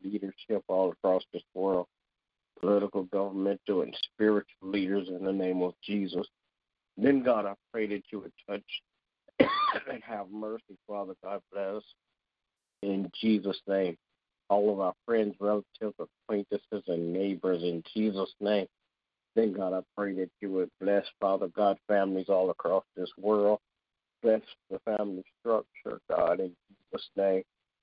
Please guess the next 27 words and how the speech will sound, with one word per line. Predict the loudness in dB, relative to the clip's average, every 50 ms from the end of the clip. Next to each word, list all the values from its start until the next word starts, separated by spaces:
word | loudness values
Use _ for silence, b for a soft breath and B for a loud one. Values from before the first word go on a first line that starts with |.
| _ _ _ _ _ _ _ _ _ _ _ _ _ _ _ _ _ _ _ _ _ _ -6
I | -6
pray, | 0 2 2 2 4
God, | 2 2 2 2 2 0
that | -4 -8 -8 -6
you | -4 -2
would | -2 -4 -4 -4
bless, | -2 -2 -2 -2 -4 -8 _ _ -10
Father | -6 -4 -4 -4 -4 -8 -6 -4 -2
God, | 0 0 0 0
in | -2 -2 -4 -6
the | -12 -10 -8
name | -6 -6 -8 -10 -18
of | -20 _ _ _
Jesus. | -6 -6 -6 -4 -4 -6 -6 -6 -6 -10 _ _ _ -20 -20 _ _ _ _ _ _ _ _ _ _ _ _ _ _ _ _ _ _ _ _ _ _ _ _ 0
Touch | 0 0 2 2
and | 0 0 0 0
have | 0 0 0 0 0
mercy, | 0 0 2 2 2 2 0 -2 -4 -2 0
Father | 2 2 2 0 -2
God, | -2 -2 0 0 2
on | 0 0 -2
Missionaries | -4 -6 -8 -6 -4 -2 -2 -2 -2 -2 _
for | -10 -14 -14 -4
Christ. | 0 2 4 4 4 2 0 _ _ _ _ _ _ _ _ _ _ _ _ _ _ _ _ 0
Bless | 2 2 2 2
every | 2 2 2 0 -4
member, | -4 -4 -4 -2 -2 -2 -2 -2 -4 -4 -4